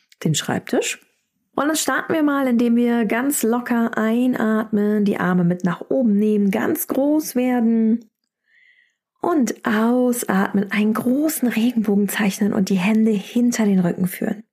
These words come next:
Wir atmen ein, wir werden ganz groß, wir zeichnen einen großen Regenbogen. Und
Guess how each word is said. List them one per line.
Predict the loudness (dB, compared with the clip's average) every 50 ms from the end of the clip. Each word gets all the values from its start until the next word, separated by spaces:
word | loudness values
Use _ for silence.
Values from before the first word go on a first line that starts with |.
| _ _ -20 -20 -20 -20 -20 -20 -20 -8 -4
Wir | -2 0 0
atmen | 0 0 0 0 0 0
ein, | 0 2 2 2 2
wir | 2 2 2
werden | 2 2 2 2 2
ganz | 2 0 0 0 0 0 -2 -4 -4 -4
groß, | -2 0 0 2 2 2 2 0 -2 -4 -6
wir | -6
zeichnen | -6 -6 -6 -4 -2 -2 0
einen | 2 2 2 2
großen | 2 0 0 0 0 0 0 -2 -2
Regenbogen. | 0 0 0 0 0 0 0 0 2 2 2 2 2 2 2 2 4 4 2 0 -2 -4 _ _ _ _ _ _ _ _ _ _ _ _ _ _
Und | -2 0 2 2 2 2 0 -2